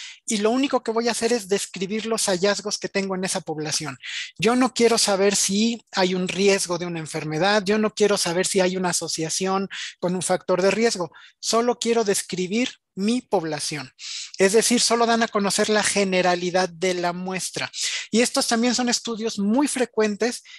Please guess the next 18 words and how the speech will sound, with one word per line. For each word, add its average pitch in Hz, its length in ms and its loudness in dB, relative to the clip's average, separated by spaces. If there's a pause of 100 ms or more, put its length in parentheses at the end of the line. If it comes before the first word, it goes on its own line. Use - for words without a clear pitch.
(220)
y 254 360 0
muy 196 320 2
necesarios 196 880 0
en 156 160 -12
todo 180 420 0
tipo 175 420 -4
de, 175 280 0
eh, 143 440 -6 (640)
de 175 120 2
investigación. 170 680 0 (640)
Por 202 140 4
ejemplo, 180 400 0
yo 190 180 2
quiero 262 220 0
saber 202 420 2 (680)
cuántos 247 560 -2
pacientes 208 720 -2
diabéticos 208 1000 -2